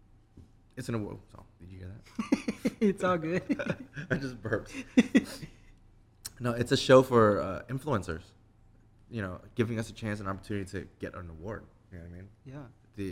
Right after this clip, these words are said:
Speaker 1: industry back in the day were all about big names, big brands, you know, creative directors of, like, all these brands, and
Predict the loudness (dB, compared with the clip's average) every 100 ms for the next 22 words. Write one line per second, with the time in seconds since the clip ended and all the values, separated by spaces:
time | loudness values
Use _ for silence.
0 | -6 -4 -4 -6 -2 0 0 -2 -6 -6
1 | -6 -8 -12 -20 -12 -4 -2 -2 -6 -8
2 | -8 -6 -6 -6 -6 -10 -10 -10 -8 -6
3 | -6 -6 -10 -16 -20 -20 -20 -20 -20 -14
4 | -8 -8 -6 -2 -2 -2 -8 -6 -8 -8
5 | -10 -14 -12 -10 -8 -8 -10 -12 -12 -14
6 | -16 -16